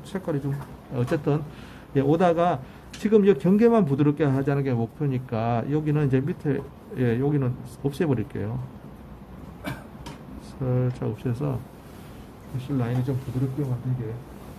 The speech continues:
예, 그렇게 해놓고 이제, 어,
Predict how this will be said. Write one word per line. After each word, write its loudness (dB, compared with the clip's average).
예, 0
그렇게 -2
해놓고 4
이제, 4
어, -2